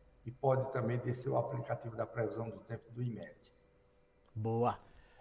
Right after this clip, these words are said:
Speaker 2: Boa semana pra você, meu amigo. Até
Speaker 1: Boa
Speaker 2: sexta-feira.
Speaker 1: semana pra todos.
Speaker 2: Valeu. Tá aí,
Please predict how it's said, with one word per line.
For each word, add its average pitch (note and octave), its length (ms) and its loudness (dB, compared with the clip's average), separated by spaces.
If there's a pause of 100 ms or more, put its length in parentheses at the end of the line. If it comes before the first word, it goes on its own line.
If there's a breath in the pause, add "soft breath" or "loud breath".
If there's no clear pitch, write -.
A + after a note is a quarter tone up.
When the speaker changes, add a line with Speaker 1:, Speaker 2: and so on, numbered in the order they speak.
(500 soft breath)
Speaker 2:
Boa G3+ 180 8
semana A3 340 6
pra A3 120 6
você, G#3 320 6
meu G3+ 120 6
amigo. G3+ 260 6
Até G#3+ 380 6
Speaker 1:
Boa G3 120 6
Speaker 2:
sexta-feira. F3+ 580 10
Speaker 1:
semana - 140 10
pra D#3 160 12
todos. - 560 6 (300)
Speaker 2:
Valeu. D3 540 6 (560)
Tá F3+ 120 0
aí, F3+ 280 6